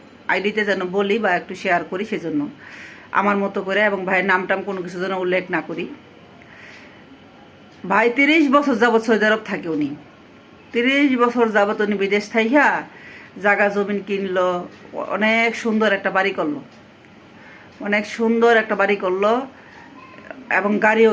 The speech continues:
কিনছে, যেন আমরা দেশে আসলে যেন উনি ভাই কোথাও যাইতে পারে,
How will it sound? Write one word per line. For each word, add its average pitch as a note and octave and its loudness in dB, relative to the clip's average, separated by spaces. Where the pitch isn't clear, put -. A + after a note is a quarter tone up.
কিনছে, D#3+ -6
যেন F#3+ -2
আমরা F#3 0
দেশে F#3+ 0
আসলে F#3+ -4
যেন F#3 0
উনি F3+ -4
ভাই E3+ 0
কোথাও G3 -6
যাইতে F#3 -4
পারে, F3 0